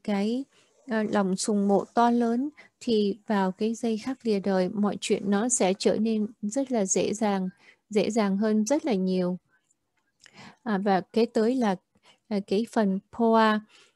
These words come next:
ừm, ứng hóa thân. Thực sự chúng ta cần phải che kín chín cái cửa khiếu, ờ, của thân của mình.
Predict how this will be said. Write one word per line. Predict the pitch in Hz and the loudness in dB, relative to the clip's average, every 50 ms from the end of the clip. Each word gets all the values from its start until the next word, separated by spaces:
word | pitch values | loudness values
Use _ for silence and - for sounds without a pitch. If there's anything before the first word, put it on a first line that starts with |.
| _ _ _ _ _ _ - | _ _ _ _ _ _ 0
ừm, | 233 214 214 214 208 196 196 196 190 - _ _ _ _ _ _ _ _ _ _ | 2 2 4 4 2 2 0 -4 -6 -10 _ _ _ _ _ _ _ _ _ _
ứng | - 226 220 247 | 2 2 2 2
hóa | 262 269 262 262 262 - | 0 0 0 0 0 0
thân. | 262 247 226 220 214 214 214 - - - _ | 2 2 4 4 2 0 -2 -6 -12 -8 _
Thực | - 226 214 | -4 -4 0
sự | - 226 202 214 | 0 0 0 0
chúng | - 240 262 254 | -2 -4 -2 0
ta | 269 247 233 - - - _ _ | 2 0 0 0 -6 -18 _ _
cần | 240 214 196 202 | -2 -2 0 0
phải | - 202 180 185 - - | 0 -2 -2 -2 -4 -4
che | - - 240 240 226 226 220 214 220 _ - - | -2 0 2 2 2 2 0 -2 -6 _ -6 -4
kín | 233 233 240 262 294 262 | -2 0 0 -2 -2 -4
chín | - - 247 240 254 285 | -2 0 2 2 2 0
cái | 277 - 269 254 254 254 - | 0 0 0 0 0 -2 2
cửa | - 233 - - - | 2 4 4 4 0
khiếu, | - - 254 233 233 247 262 285 294 302 - - | -4 -2 -2 0 0 0 0 0 -2 -4 -6 -6
ờ, | - 220 214 214 | -8 -10 -6 -2
của | - 202 180 - - 196 202 - _ - 214 214 - _ | 0 0 0 0 0 -4 -4 -6 _ -8 -8 -8 -10 _
thân | - 240 240 226 220 220 | -2 0 0 0 0 0
của | 214 202 | -2 -2
mình. | 185 202 208 196 185 175 170 | -2 0 0 0 0 -2 -4